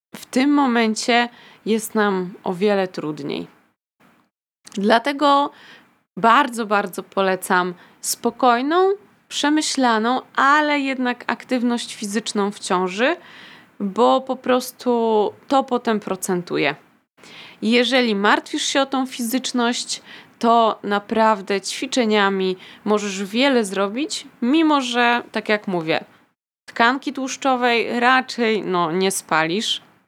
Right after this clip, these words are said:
Nawet w sumie nie powinnaś jej, e, palić w ciąży. I ostatnia taka duża obawa, z którą zmierzę się w tym podcaście,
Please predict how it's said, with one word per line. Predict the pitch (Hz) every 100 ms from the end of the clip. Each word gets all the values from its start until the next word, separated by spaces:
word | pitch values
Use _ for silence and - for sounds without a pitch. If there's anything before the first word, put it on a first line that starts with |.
| _
Nawet | 196 220 202 208
w |
sumie | - 220 185
nie | 208 285
powinnaś | 262 202 170 160 156 - 165
jej, | 170 165
e, | - 185 170
palić | 160 175 175 170 180 -
w |
ciąży. | - 151 156 165 175 175 _ _ _ - - - - - - - -
I | 247
ostatnia | 254 254 240 311 320
taka | 247 247 202
duża | 220 240 262
obawa, | 214 165 170 175 196
z | 208 -
którą | - 214 196 196
zmierzę | 196 202 208 233 220 190
się | - 185 175
w | -
tym | - 202
podcaście, | - 214 - 175 170 - - 190